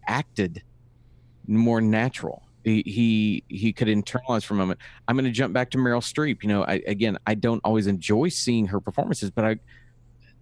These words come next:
the night before we went to see the new Mamma Mia, the,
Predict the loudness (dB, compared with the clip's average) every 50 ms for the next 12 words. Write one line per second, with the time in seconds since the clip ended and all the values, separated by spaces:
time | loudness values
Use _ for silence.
0 | -12 -4 0 2 2 2 2 2 0 0 -2 -2 0 2 2 2 2 2 0 -2
1 | -2 -2 -2 0 2 2 2 2 2 2 2 2 2 2 2 2 2 2 2 2
2 | 2 2 0 0 -2